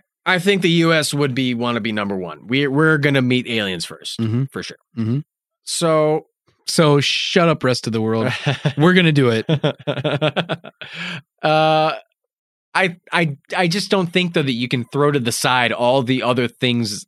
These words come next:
Speaker 1: that happened <laughs> during the Iraq War and why it existed, though, right? Like, you can't just, I mean, at least say that, like, there were corporate interest from corporations that, uh, I don't know,
Speaker 2: Yeah.
Speaker 1: like,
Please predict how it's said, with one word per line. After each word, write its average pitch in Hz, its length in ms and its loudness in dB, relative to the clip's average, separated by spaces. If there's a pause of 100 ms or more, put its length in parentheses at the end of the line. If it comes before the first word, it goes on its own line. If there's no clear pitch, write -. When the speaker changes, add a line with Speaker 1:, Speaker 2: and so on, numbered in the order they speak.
Speaker 1:
that 101 120 -4
happened 113 420 -4
<laughs> - 20 -12
during 117 200 -6
the 113 180 -2
Iraq 98 420 -4
War 107 260 -4
and 98 180 -6
why 98 180 -2
it 101 100 -4
existed, 92 560 -8
though, 85 140 -14
right? 104 340 -6
Like, 110 200 -12
you 120 60 -14
can't 151 280 -6
just, 123 260 -10 (2250)
I 151 60 0
mean, 185 300 2
at 170 160 0
least 214 280 0
say 190 200 2
that, 151 180 2
like, 120 420 0 (460)
there 135 160 -2
were 127 140 0
corporate 143 420 0
interest 127 520 -2
from 107 200 -4
corporations 131 800 -2
that, 214 180 -4
uh, 95 200 -8
I 170 100 0
don't 208 140 0
know, 113 220 2
Speaker 2:
Yeah. 110 60 -2
Speaker 1:
like, 143 280 -2